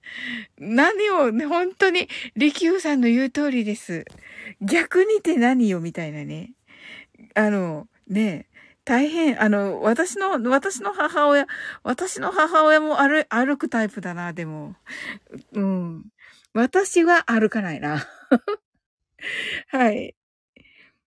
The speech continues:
あ、だから、あの、私的にはね、もう帰りも車が嬉しいっていうタイプですね。みなとさんが、まゆみさんこんばんは。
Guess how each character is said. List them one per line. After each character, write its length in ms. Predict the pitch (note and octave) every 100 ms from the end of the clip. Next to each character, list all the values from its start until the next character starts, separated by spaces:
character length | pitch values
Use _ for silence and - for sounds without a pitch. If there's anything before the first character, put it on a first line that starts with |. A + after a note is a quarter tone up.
| _ _ -
あ、 420 | A3 A3 - B3+
だ 120 | B3+
か 120 | B3+ A3
ら、 160 | - -
あ 100 | G#3
の、 260 | G3+ F#3+
私 460 | G#3+ A#3+ F#4+ - A4
的 220 | G4 F#4+
に 180 | F4+ F#4
は 120 | A#3
ね、 260 | F#3 G#3 -
も 240 | G#3 G3+ F#3
う 60 |
帰 300 | - D4 D4+
り 100 | D4+
も 140 | C#4 G#3+
車 420 | - G#3+ G#3 G3
が 280 | G3+ G3 - - - _ -
嬉 240 | G#3 G#3
し 160 | - F3+
い 20 |
っ 40 | D#3+
て 180 | -
い 60 | D#3+
う 80 | D3+
タ 120 | E3+
イ 60 | D#3+
プ 120 | -
で 100 | D#3+
す 120 | -
ね。 440 | D#3 D#3 F3 F#3+ _ - - - -
み 120 | A3+
な 140 | A#3 A3+
と 80 |
さ 160 | A3+ G#3+
ん 40 |
が、 120 | A#3 D4+
ま 100 | B3
ゆ 80 |
み 80 | A3+
さ 120 | A#3
ん 60 | C4
こ 120 | B3+
ん 40 | A#3+
ば 100 | A#3+
ん 40 |
は。 160 | A#3+